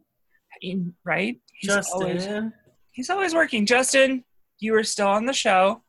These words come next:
Speaker 1: You were like, I mean, how could we have it without you? But how could we have it without you?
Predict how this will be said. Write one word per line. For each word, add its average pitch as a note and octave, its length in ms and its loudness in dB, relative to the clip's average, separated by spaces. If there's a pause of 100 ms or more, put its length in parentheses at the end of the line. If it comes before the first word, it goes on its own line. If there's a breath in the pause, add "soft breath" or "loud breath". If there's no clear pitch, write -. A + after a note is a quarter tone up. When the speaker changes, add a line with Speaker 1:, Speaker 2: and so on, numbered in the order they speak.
(640)
Speaker 1:
You F#3+ 140 -4
were G3 260 -2 (180)
like, F#3+ 240 -2 (240)
I F#3 60 -2
mean, F#3+ 320 -2
how - 160 -4
could G#3 140 -8
we G#3 100 -4
have G3 180 0
it G3 100 -2
without G3+ 360 -2
you? F3 260 -6 (140)
But F#3 200 2 (120)
how F#3+ 140 -8
could G#3 120 -8
we G3+ 120 -2
have F3+ 180 0
it - 100 -2
without G#2+ 380 -4
you? G#2+ 140 -14